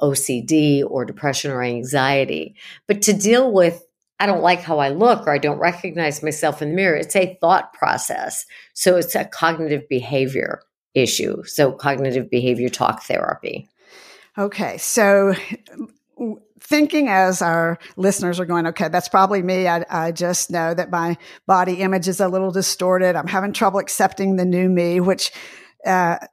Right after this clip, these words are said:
Speaker 2: hopefully with time we work through, right? And we start to see that this is the new us. We've earned it. We've worked on it,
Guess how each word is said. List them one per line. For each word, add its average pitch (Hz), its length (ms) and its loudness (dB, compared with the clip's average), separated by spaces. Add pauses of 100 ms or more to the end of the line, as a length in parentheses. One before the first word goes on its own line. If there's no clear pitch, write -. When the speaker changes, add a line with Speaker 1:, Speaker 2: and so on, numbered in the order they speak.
(420)
Speaker 2:
hopefully 262 720 0
with 202 220 -2
time 180 440 0
we 190 120 0
work 175 260 -2
through, 190 300 -2
right? 151 280 -2
And 165 220 -4
we 160 180 -6
start 156 340 -6
to 175 80 -4
see 170 320 -4
that 156 200 -4 (180)
this 202 200 -4
is 240 140 -4
the 220 120 0
new 202 220 2
us. 233 260 2
We've 170 180 -2
earned 202 280 2
it. - 100 2
We've 156 240 -10
worked 220 260 -4
on 220 200 0
it, 220 200 -6